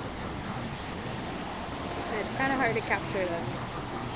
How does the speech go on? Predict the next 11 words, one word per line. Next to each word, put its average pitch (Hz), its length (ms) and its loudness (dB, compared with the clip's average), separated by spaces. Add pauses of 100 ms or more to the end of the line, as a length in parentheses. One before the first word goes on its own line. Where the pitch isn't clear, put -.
(140)
like, 190 120 -2
how 180 180 0
they 175 120 2
actually 170 380 0
look, 170 240 -2 (560)
but - 100 -4
that 196 100 2
gives 190 280 0
you 180 140 2
an 175 120 2
idea. 170 500 -2